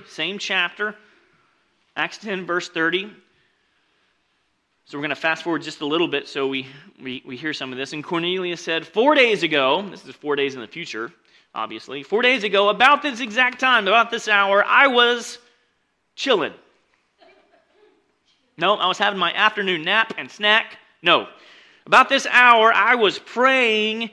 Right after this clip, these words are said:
in my house at the ninth hour," right about this time. "And behold, a man stood before me in bright clothing," and it goes on in Cornelius, and he tells the same story that we have now heard.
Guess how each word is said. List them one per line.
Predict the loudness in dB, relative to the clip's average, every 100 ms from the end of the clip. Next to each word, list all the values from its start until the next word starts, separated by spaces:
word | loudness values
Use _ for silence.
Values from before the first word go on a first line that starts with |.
| _ _
in | -6 0
my | 0 0
house | 0 0 0 -4
at | -8
the | -10
ninth | -6 -6 -8 -6
hour," | -6 -6 -12 -18 _ _ _ _
right | -10 -6
about | -6 -6
this | -10
time. | -8 -8 -8 -16 _
"And | -12
behold, | -4 0 0 0 -6 -14 _ _ -16
a |
man | -10 -6 -4 -6 -8
stood | -12 -8 -8
before | -8 -12 -8 -6
me | -6
in | -4
bright | 0 -2 -2
clothing," | -2 -2 -2 -10
and | -14
it | -14
goes | -10 -10 -8
on | -10 -10
in |
Cornelius, | -14 -12 -10 -6 -6 -8 -12
and | -18
he | -20 _ _ _
tells | -12 -10
the | -10
same | -12 -12 -10
story | -6 -4 -4
that | -6 -10
we | -8
have | -10 -12 -20 _ _ _ _ _ _ _ _ _ _ _
now | -12 -12
heard. | -8 -8 -8